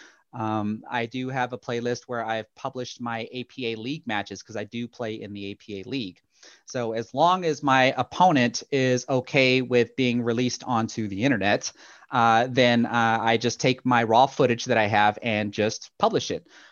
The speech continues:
uh, which is good. I, I like that I get to do that from time to time, because in case anybody doesn't know, if you see an actual recorded YouTube video, especially instructional YouTube videos,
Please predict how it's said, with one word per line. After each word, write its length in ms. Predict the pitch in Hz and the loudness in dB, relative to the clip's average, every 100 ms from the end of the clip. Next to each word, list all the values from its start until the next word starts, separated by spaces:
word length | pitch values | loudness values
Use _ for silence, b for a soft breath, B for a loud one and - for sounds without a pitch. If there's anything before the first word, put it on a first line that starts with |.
| B | B
uh, 200 | 131 127 | 2 4
which 180 | 151 180 | 4 2
is 140 | 165 | 2
good. 280 | 190 220 147 | 6 8 8
I, 220 | 135 139 | 6 4
I 180 | 151 143 | 4 4
like 320 | 143 160 190 | 6 4 6
that 180 | 180 151 | 4 6
I 80 | 135 | 4
get 180 | 139 139 | 2 -4
to 60 | |
do 220 | 120 156 | -4 0
that 220 | 170 135 - | 4 2 0
from 140 | 120 | -6
time 260 | - 117 113 | 0 -2 0
to 80 | |
time, 400 | 107 - 113 113 | -6 -2 0 0
because 520 | 113 120 120 113 110 - B B B | -4 -4 0 0 0 -6 B B B
in 120 | 123 120 | -6 4
case 260 | 226 240 | 4 6
anybody 320 | 208 175 160 | 4 6 6
doesn't 300 | 147 147 139 | 6 4 4
know, 240 | 131 143 147 | 4 6 6
if 260 | 143 127 | 4 0
you 120 | 135 123 | -4 -4
see 300 | - 175 165 | -2 2 4
an 80 | |
actual 720 | 143 143 - 151 139 131 123 _ | 4 2 2 2 4 2 0 _
recorded 580 | 131 120 - 147 139 127 | -6 -6 0 0 2 0
YouTube 360 | 113 127 156 139 | 0 0 -2 0
video, 420 | 151 156 156 156 | 2 4 4 4
especially 480 | 139 - 139 143 131 | 0 -2 -2 0 0
instructional 540 | 113 - 127 - 170 | -2 0 0 0 -6
YouTube 340 | 165 170 170 165 | -4 -6 -6 -2
videos, 500 | 175 180 175 170 | 2 4 2 0